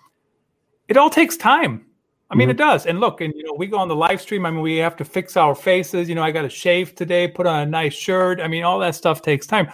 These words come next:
Speaker 1: Who is gonna do all this testing on a team? I know you mentioned that, you know, uh, y-, you do it all, and, and so do I to an extent. But when you have a team, who should, who,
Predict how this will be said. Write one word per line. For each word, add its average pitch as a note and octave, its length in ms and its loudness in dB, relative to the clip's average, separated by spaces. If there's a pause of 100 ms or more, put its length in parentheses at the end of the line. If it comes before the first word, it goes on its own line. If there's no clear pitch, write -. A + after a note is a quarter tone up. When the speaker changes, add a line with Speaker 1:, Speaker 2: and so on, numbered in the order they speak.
(300)
Speaker 1:
Who D#4+ 400 8
is D#4+ 140 6
gonna G#3 280 2
do C#3+ 600 2 (520)
all G3+ 220 6
this F#3+ 160 -6
testing F3+ 500 -2
on E3 180 -2
a D#3+ 60 -4
team? E3 480 -4
I B2+ 80 0
know D3+ 120 0
you D#3 180 -2
mentioned E3 520 0
that, D3+ 80 0
you D#3 220 -2
know, C#3 320 -2
uh, C3 280 0 (580)
y-, E3+ 180 -14
you E3 180 0
do D#3+ 180 2
it D#3 60 2
all, E3+ 300 8
and, C#3 120 0
and C#3+ 400 -4
so F#3 120 -2
do D#3 140 2
I F3+ 180 6
to D#3+ 140 -6
an C#3 80 -2
extent. C#3+ 540 -4 (420)
But D3+ 140 0
when A3 160 0
you A3+ 80 0
have G3 160 0
a E3+ 40 -6
team, D#3 540 -2 (140)
who A3 520 -4
should, - 220 -6 (320)
who, A#3 180 -6